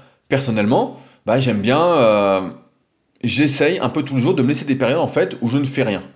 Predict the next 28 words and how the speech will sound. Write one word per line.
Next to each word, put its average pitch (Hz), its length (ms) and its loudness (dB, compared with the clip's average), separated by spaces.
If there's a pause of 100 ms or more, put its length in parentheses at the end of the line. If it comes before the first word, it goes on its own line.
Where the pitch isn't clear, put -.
(580)
Euh, 87 640 0 (180)
donc, 110 160 -4
où 147 60 0
je 139 80 2
ne 143 80 2
fais 131 160 -2
rien, 123 200 0
par 113 140 2
exemple, 123 160 0
ça 120 80 -4
va 110 80 2
être 123 180 -6
d'aller 120 280 2
marcher. 120 400 -2 (880)
Euh, 92 240 0
en 123 60 -2
ce 127 100 -6
moment, 160 100 0
j'ai 123 120 -2
vu 135 100 -2
d'ailleurs 135 180 0
que - 60 -12
c'était - 160 -6
un 127 60 -2
peu 143 120 -6
à 156 40 0
la 120 100 0
mode. 123 280 -2